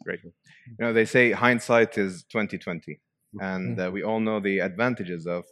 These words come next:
Speaker 1: being a first mover, knowing all the risks and all the hurdles you guys have to go through. Would you go back and be the first mover in what you've done, or would you do something differently?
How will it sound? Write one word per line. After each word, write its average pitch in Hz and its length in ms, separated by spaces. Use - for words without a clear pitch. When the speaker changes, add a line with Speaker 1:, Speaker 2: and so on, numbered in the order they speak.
Speaker 1:
being 101 240
a 95 60
first - 300
mover, 98 400
knowing 135 460
all 123 220
the 113 120
risks 107 400
and 98 140
all 107 140
the 101 100
hurdles 95 760
you 98 140
guys 98 240
have 95 220
to - 100
go 107 160
through. 78 280
Would 120 160
you 127 100
go 117 160
back 110 340
and 98 140
be 110 100
the 98 100
first 104 280
mover 95 460
in 95 340
what 95 160
you've 95 160
done, 139 320
or 127 600
would 139 160
you 165 60
do 170 140
something 156 320
differently? 90 640